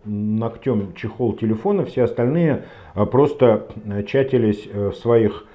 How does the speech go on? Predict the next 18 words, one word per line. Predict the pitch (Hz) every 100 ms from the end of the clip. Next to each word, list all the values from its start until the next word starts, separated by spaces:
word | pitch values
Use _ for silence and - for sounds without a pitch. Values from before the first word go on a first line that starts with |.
| - - -
э, | 104 107
смартфонах | - 127 127 - 202 175 -
и, | 139
э, | 151
в | 123 113 113
общем-то, | - 123 117 110 107
э, | 101 101 98 101
Иванову | 107 110 120 117
не | 107
особенно | 101 - 104 98 110
слушали. | 131 98 - 69 - - _ _ - - - - - _ _ - _ - _ _ _ 123
Безусловно, | 123 143 151 185 175 147 117 92 -
доклад | 110 131 151 151 - -
Ленары | 117 123 135 123
Хакимовны | 117 117 120 165 156 120
носил, | 113 107 - 131 123 120
э, | 95 95 90
характер | - 107 113 - 113 90